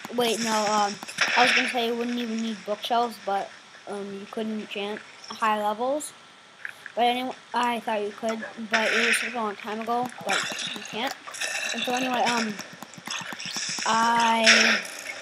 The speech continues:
I, um,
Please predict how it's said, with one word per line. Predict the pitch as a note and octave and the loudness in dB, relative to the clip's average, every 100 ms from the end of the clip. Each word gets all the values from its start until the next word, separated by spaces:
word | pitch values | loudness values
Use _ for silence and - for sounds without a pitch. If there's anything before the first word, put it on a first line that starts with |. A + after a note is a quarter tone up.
| - - - - - - - - - - - - - - - - - - - - - - - - | -12 -6 -4 -6 -8 -10 -8 -8 -6 -6 -4 -4 -6 -6 -8 -10 -12 -12 -12 -10 -6 -6 -8 -6
I, | A3 A3+ A3+ A3+ G#3 G3 | -2 0 2 2 0 -2
um, | G#3+ G#3 G3+ F#3+ | 0 -2 -4 -10